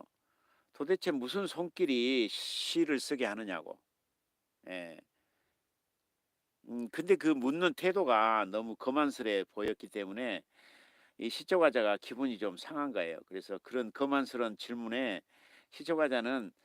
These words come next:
아주 시큰둥한 표정으로 묵살을 해버려요. 그러니까 항상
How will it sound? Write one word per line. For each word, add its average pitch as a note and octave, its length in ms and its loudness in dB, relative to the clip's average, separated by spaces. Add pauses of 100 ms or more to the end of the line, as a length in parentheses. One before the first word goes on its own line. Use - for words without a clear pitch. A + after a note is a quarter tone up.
(220)
아주 A#2 200 -2
시큰둥한 D#3 600 0
표정으로 A#2 640 2
묵살을 G#2 520 4
해버려요. G#2 360 -4 (2000)
그러니까 E3 300 8
항상 F3 400 2